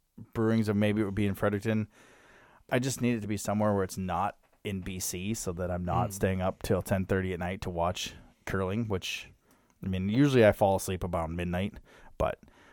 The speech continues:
Speaker 1: um, I'd love to see it here. Uh, you know, we've proven we can have events.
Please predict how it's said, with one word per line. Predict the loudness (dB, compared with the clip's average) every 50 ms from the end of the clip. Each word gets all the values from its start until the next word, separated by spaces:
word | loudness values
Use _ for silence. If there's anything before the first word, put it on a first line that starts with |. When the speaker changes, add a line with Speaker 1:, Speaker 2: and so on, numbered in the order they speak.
| -12 -6
Speaker 1:
um, | -4 -4 -2 -4 -4 -6 -8 -10 -10 -12 -14 -16 -20 -20 -20 _ _ _ 0 4
I'd | 6 8
love | 8 6 4
to | 4 8
see | 10 10 10
it | 10
here. | 10 10 8 8 6 0 -8 -6 -2
Uh, | -2 0 0
you | 0 0 0
know, | 0 0 -2 -4
we've | -6 -6 0
proven | 2 2 4 4 4
we | 2 2
can | 2 4 4
have | 6 8 8 6 6 2 -4 -14 -20 _ 0
events. | 2 4 4 6 6 6 6 4 2 -2 -6 -8